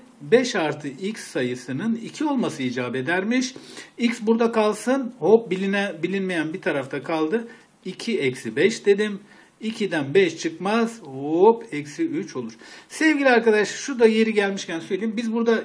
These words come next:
iki eksi beş dediğimizde aslında ikiden beşi çıkıyoruz gibi düşünmeyiniz. Şöyle düşünebilirsin. Sayı doğrusunda iki ile şurada iki var. Bir de eksi beş var. İki ile eksi beşi topluyoruz.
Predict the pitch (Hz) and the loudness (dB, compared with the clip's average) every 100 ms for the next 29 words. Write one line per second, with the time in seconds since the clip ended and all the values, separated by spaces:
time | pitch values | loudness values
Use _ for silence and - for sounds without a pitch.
0 | - 143 254 220 170 - 151 196 220 - | -8 -10 2 2 2 -2 2 2 2 -4
1 | 131 131 139 208 180 - 185 165 175 180 | -6 -6 -8 -8 -6 -6 -6 -6 -6 -6
2 | 170 165 - - - 175 160 143 139 123 | -4 -4 -6 -6 0 0 0 -6 -8 -8
3 | 143 - 233 226 220 220 226 - - - | -6 2 6 6 8 6 4 2 -16 -20
4 | - - 294 240 190 190 180 170 160 156 | -14 -6 4 6 4 0 -4 -4 -2 -2
5 | 143 - 117 - - - - - - 240 | -2 -6 -12 -14 -20 -20 -20 -2 6 6
6 | 247 226 196 - 170 156 - 131 - 247 | 8 8 8 2 -2 -2 -2 -8 -2 0
7 | 185 143 147 165 - _ _ _ _ _ | 2 0 -2 -4 -16 _ _ _ _ _
8 | _ _ _ _ _ - 160 143 123 - | _ _ _ _ _ -10 -6 -6 -6 -8
9 | - 143 208 - - - 214 233 185 175 | -4 -4 -6 -12 -20 -8 2 4 4 0
10 | 185 160 139 - 101 - _ _ _ _ | -2 -2 -2 -6 -16 -18 _ _ _ _
11 | - 226 - 269 151 185 226 - 143 - | -6 -4 -2 0 4 4 2 -4 -6 -4
12 | - 165 156 147 117 | 0 0 0 -2 -4